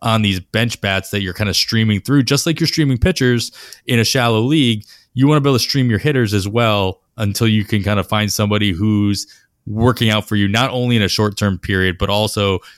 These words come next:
maybe who's showing you something a little bit more of a swing change, somebody who's adapting and adjusting better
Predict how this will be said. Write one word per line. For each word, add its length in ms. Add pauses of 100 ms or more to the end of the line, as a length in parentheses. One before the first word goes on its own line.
(120)
maybe 320
who's 280
showing 440
you 140
something 360
a 60
little 140
bit 240
more 140
of 60
a 40
swing 260
change, 320
somebody 540 (240)
who's 320
adapting 640
and 80
adjusting 680 (260)
better 420